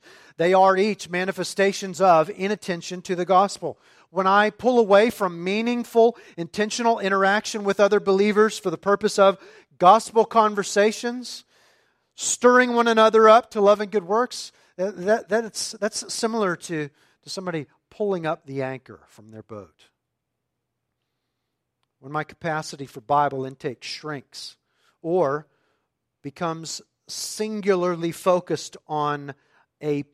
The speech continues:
pet theological issue or become, becomes all about application to others to the exclusion of, of the nourishment of my own soul, it's like,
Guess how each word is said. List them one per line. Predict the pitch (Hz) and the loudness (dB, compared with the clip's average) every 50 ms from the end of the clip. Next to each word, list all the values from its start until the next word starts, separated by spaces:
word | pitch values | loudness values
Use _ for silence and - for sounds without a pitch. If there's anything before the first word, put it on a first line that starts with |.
| _ _ | _ _
pet | - - 220 208 196 - _ _ | -12 -8 -8 -8 -8 -8 _ _
theological | - - - - 202 196 185 180 175 170 170 160 147 156 - - 151 - - | -20 -10 -4 -2 0 2 4 4 4 4 4 2 -2 -8 -14 -12 -12 -6 -4
issue | 175 175 170 - - 151 127 127 _ _ | -4 -6 -6 -8 -12 -14 -16 -18 _ _
or | - 208 220 220 196 175 165 170 190 190 - _ _ _ _ _ | 4 6 8 8 8 6 4 2 -2 -4 -10 _ _ _ _ _
become, | - 156 - 202 185 - | -16 -10 -8 -8 -8 -8
becomes | 170 170 - 214 196 175 - | -10 -8 -6 -6 -8 -8 -8
all | - - 190 196 208 214 208 196 | -4 0 2 2 4 4 2 2
about | 160 185 180 175 175 180 185 - - | 2 2 2 4 2 2 0 -2 -4
application | 185 185 - - 175 - 208 190 180 - 180 170 | -4 -4 -4 -4 -6 -4 -4 -4 -4 -6 -10 -16
to | - - 196 185 | -14 -6 0 4
others | 196 208 220 - 202 156 131 113 - | 6 6 6 4 2 -2 -2 -4 -10
to | - - 160 | -12 -12 -8
the | 143 165 165 | -6 -6 -6
exclusion | 165 - - - - 196 196 208 185 175 185 165 | -6 -8 -10 -4 0 0 2 2 0 -2 -4 0
of, | 170 170 165 156 - _ _ _ _ - - | 0 0 0 0 -4 _ _ _ _ -12 -10
of | 175 151 | -8 -8
the | 156 170 | -8 -8
nourishment | 175 185 196 202 202 190 - - 196 190 190 | -6 -4 -2 -2 -2 -2 -4 -6 -6 -6 -4
of | 175 185 | -2 0
my | 175 175 180 185 | 0 0 0 -2
own | 190 190 190 180 | -4 -4 -6 -8
soul, | - - 208 202 190 160 135 | -4 0 0 2 2 0 -2
it's | - - | -4 -6
like, | - 151 151 - _ | -4 -4 -4 -6 _